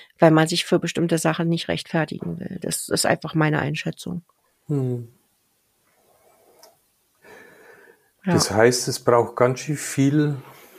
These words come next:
Speaker 2: von was, um in solchen Situationen, also, äh, ich stehe ja nicht so in der Öffentlichkeit und, äh, ich kann ja wirklich ja meinen Mund halten in den meisten Fällen, wenn ich nichts reden will. Aber wenn ich mir mal wirklich vorstelle, ich wäre in einer anderen Position,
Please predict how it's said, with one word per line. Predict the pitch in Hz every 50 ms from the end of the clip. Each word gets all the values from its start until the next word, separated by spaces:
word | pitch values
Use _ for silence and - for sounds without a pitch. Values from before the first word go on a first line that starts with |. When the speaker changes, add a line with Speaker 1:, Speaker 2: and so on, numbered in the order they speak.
| - - - - - - - -
Speaker 2:
von | - - - 123 117 113 113 107
was, | 113 113 127 127 - - - - - - -
um | - - 131 110 120 120 117 117 120 123
in | 123 110 107
solchen | - 123 120 120 - 135
Situationen, | - - 120 - 120 107 - - 117 117 123 131 131 123
also, | 110 110 92 117 110 - - - - - _ -
äh, | 104 117 120 117 117 95
ich | 113 120 - -
stehe | - - 123 127
ja | 143 147 143
nicht | 123 110 104 98 -
so | - - - 107 107 104
in | 92 101
der | 98 107 95
Öffentlichkeit | 104 - - 110 101 - - - - 110 101 98 -
und, | 104 101 101 _ _ -
äh, | 117 107 107 104 101 101
ich | 107 - -
kann | - - - 120 127
ja | 131 117 104 104
wirklich | 107 101 - - 107 -
ja | - 104 101
meinen | 104 104 104 107
Mund | 107 113 113 110 - -
halten | 107 104 107 104 104 - 104 104 101
in | 95 107
den | 104 101
meisten | 101 104 104 104 - - 117
Fällen, | 101 - - 110 110 110 107
wenn | 107 104 104 107
ich | 104
nichts | 104 104 101 - - - -
reden | 107 110 117 123 135 127 107
will. | 104 101 101
Aber | 98 92 101 98
wenn | 101 104
ich | 107 101
mir | 98 98
mal | 101 98 98 98
wirklich | 113 113 - 131 120
vorstelle, | - - 117 107 - - 117 110 104
ich | 104 104
wäre | 104 104 101
in | 104 104
einer | 101 98
anderen | 104 110 123 131 131
Position, | - - 127 123 135 131 - - - 123 117 120 123